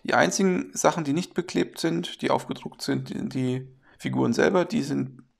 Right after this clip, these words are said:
die haben halt einen Druck drauf, auf dem Torso oder sogar auf dem Bein.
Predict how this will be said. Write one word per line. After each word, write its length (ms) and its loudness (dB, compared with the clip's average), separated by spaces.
die 100 0
haben 120 0
halt 120 2
einen 120 -4
Druck 260 0
drauf, 420 6
auf 180 -6
dem 180 -4
Torso 400 4
oder 180 2
sogar 180 4
auf 80 2
dem 160 -2
Bein. 320 2